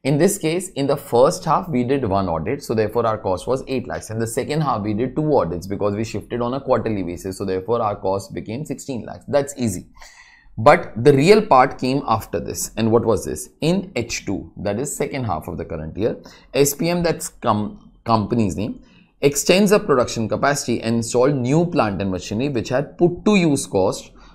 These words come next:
of seventy-seven point two five. Put to use matlab that will include installation and everything. We will directly start to be using it. Okay. This is a premium version of the plant and machinery due to its capability to reduce the generation of waste. So therefore, this cost we incurred.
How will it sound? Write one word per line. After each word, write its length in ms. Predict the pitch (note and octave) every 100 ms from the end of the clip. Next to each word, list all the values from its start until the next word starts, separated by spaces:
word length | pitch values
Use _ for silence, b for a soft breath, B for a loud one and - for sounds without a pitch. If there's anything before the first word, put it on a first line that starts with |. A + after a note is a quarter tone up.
| b
of 160 | B2+ C3
seventy-seven 800 | C#3+ B2+ C#3 D#3 D#3+ A#2+ F#2+ F2+
point 240 | A#2 C#3
two 120 | A2+ E2+
five. 240 | D#2 D2 -
Put 240 | C#3 -
to 80 | E3
use 260 | E3 D#3+ D#3
matlab 400 | B2+ A#2+ C#3 C#3
that 160 | A#2+
will 140 | C3 B2+
include 380 | A2 A#2 C3+
installation 720 | B2 G#2+ F#2+ B2+ B2 A#2 C3 C#3+
and 100 | D#3
everything. 460 | G#2+ G2 F2+ F2
We 80 | G2
will 160 | B2 B2+
directly 400 | A2 A#2 - B2+
start 260 | - F2+ E2+
to 60 |
be 100 | F2+
using 340 | A2 F#2 - G1+
it. 160 | - -
Okay. 220 | G3 - - b b b b -
This 200 | F#3 F#3+
is 100 | F3+
a 80 |
premium 520 | E3 F3 E3 F3 G3 D3+
version 260 | B2+ C3
of 80 | C3
the 80 | B2+
plant 320 | B2 G#2 F#2+
and 100 | G2
machinery 460 | F#2+ - C#3+ G#2+ G2+
due 280 | F#2+ B2+ C3
to 60 |
its 140 | D#3+ D#3+
capability 680 | A#2+ G#2+ B2+ A#2+ A#2+ C3
to 140 | C#3 B2
reduce 360 | G2 G2 B2+
the 120 | B2 A#2+
generation 500 | G#2 E2 F2 - A2
of 140 | B2
waste. 180 | G2 -
So 80 | G2+
therefore, 280 | G#2+ C3
this 280 | G#2+ A2 A#2
cost 280 | - B2 A#2
we 180 | B2 -
incurred. 540 | A2+ C#3 A#2 F#2 F2